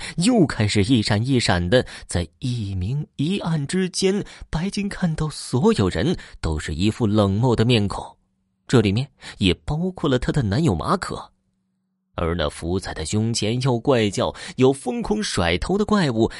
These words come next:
正是那只叫李小明的小鬼儿。白静绝望了。“为什么？为什么？为什么要选我？难道妒忌的人心真的可以吞噬掉所有的一切吗？”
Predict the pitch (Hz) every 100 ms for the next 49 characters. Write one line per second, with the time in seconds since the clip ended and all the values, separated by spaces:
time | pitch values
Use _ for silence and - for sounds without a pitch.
0 | - - 240 214 170 156 139 123 104 95
1 | 175 - 143 120 180 214 - 127 135 196
2 | 127 139 - - - - _ _ _ _
3 | _ _ _ - 87 87 - 95 - 90
4 | 135 127 113 85 - _ _ _ _ -
5 | 165 131 117 - 98 98 - - - -
6 | _ _ - - 262 233 - - 151 165
7 | - - - - - _ _ - 185 143
8 | - 135 139 - 127 151 131 123 - -
9 | - - _ _ - 120 120 120 156 135
10 | 127 120 110 123 151 - 151 131 - -
11 | _ _ _ - 233 170 175 196 180 -
12 | 233 220 226 208 202 - 254 262 233 226
13 | 214 - 285 180 160 -